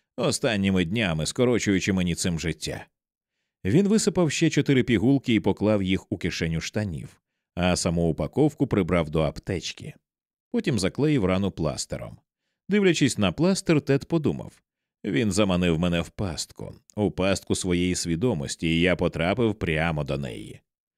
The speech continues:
Але що справді сталося? Тед, як і раніше, нічого не знав точно, але був упевнений лише в одному.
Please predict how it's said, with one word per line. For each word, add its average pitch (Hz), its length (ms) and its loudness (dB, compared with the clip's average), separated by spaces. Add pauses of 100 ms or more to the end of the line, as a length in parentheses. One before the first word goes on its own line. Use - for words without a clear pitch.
(320)
Але 127 260 2
що 208 260 -2
справді 151 460 -2
сталося? - 680 -8 (580)
Тед, 226 200 2
як 90 200 4
і 101 40 4
раніше, 127 400 2
нічого 107 360 2
не 113 140 0
знав 107 240 -2
точно, - 540 -4 (340)
але 98 220 2
був 226 240 0
упевнений 170 560 0
лише 117 300 -2
в 78 80 -2
одному. 76 520 -8